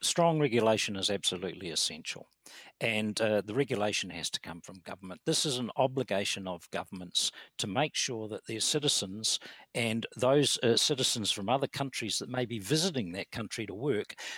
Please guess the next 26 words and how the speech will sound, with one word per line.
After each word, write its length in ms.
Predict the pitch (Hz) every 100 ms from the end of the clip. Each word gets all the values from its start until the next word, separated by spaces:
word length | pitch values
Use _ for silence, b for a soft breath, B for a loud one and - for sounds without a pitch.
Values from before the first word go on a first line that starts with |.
| B -
are 200 | 120 107
safe, 500 | - 90 90 - -
are 120 | 113 110
healthy 360 | 151 156 151
and 140 | 117 110
safe 340 | - 101 -
at 140 | 92
work. 260 | 117 107 -
So 220 | - 113
strong 760 | 110 - - 135 135 143 143 127 -
health 360 | - 117 - -
and 120 | 113
safety 520 | - 98 95 - 92 110
regulation 720 | 98 - 98 98 95 - 90
is 200 | 90 -
essential, 640 | - - 143 - 151 156 - B B -
as 320 | 156 147 -
is 320 | 135 123 120 -
enforceability, 1040 | 120 - - 104 - 98 101 101 - 87 85 B B
an 120 | 110
increase 480 | 123 120 - 117 -
in 60 | 101
labour 340 | 113 120 104
inspection 720 | 104 - - 160 - 208 214 - B B B -
and 320 | 117 113 -
ensuring 760 | - 110 - - 156 127 107